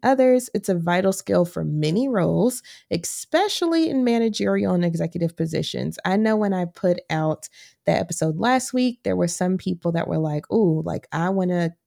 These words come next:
career pivot into a management role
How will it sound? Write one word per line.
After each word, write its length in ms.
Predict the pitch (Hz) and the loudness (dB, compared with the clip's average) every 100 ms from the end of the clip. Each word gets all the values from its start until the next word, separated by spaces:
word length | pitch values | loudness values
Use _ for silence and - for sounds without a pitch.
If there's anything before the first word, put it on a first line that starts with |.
| _ | _
career 340 | - 165 165 170 | -10 -2 0 0
pivot 460 | 170 170 165 170 | 0 -2 2 0
into 500 | - 160 165 170 160 - | 0 -6 -4 -2 0 0
a 60 | |
management 560 | 156 160 170 170 165 - | 0 0 0 -2 -4 -4
role 380 | 156 151 151 | -2 0 0